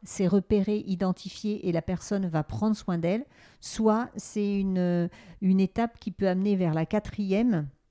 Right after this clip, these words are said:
que l'on appelle l'épuisement du système émotionnel, hein. C'est les réactions émotionnelles deviennent disproportionnées par rapport à l'événement. C'est-à-dire qu'elle a les nerfs à fleur de peau, il peut y avoir des colères.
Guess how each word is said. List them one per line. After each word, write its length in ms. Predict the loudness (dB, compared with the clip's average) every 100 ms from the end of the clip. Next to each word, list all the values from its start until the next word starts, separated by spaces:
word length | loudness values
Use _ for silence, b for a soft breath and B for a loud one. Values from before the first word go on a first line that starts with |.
| 0
que 120 | 4
l'on 180 | 4 4
appelle 300 | 2 2 2
l'épuisement 520 | 0 0 0 2 2
du 120 | 0
système 480 | -4 -8 -4 -2 0
émotionnel, 680 | 0 0 0 0 0 0 0
hein. 140 | -2 -4
C'est 160 | -4
les 100 | -2
réactions 400 | 0 2 0 0
émotionnelles 580 | 0 0 0 -2 0 0
deviennent 360 | 0 0 0 0
disproportionnées 880 | -2 -4 -4 -2 -2 -2 -2 0 -2
par 200 | -2 -2
rapport 300 | -2 -2 0
à 60 |
l'événement. 540 | 2 4 2 2 -2 -4 B B B B B
C'est-à-dire 300 | 2 2 2
qu'elle 160 | 2
a 80 | 0
les 180 | 4 4
nerfs 280 | 4 2 0
à 40 |
fleur 360 | -2 2 4 4
de 100 | 2
peau, 560 | 0 2 4 4 2 -2
il 100 | -2
peut 120 | 0
y 60 | 2
avoir 220 | 2 0
des 100 | -2
colères. 800 | 2 2 4 2 0 -2 -6